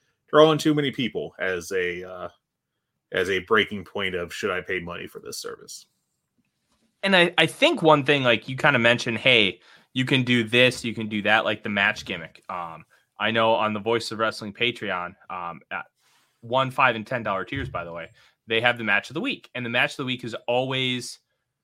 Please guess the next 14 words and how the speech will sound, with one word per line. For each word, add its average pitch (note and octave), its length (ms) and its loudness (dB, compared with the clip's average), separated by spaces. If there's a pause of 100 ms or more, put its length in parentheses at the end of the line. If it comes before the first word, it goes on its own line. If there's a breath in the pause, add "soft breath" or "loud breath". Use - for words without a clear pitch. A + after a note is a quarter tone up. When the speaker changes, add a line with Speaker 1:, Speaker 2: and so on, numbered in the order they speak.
(640)
Speaker 2:
it D3+ 200 0
always F#3 500 4
makes D3 300 -2
sense C#3 340 -4
in C#3 80 -10
the B2 60 -6
concept A2+ 480 -4
of G2+ 100 -10
wrestling. G2 320 -4
There's G2+ 180 -10
always C#3+ 280 -2
something D#3 400 -6
going B2+ 260 -4
on, G#2+ 260 -2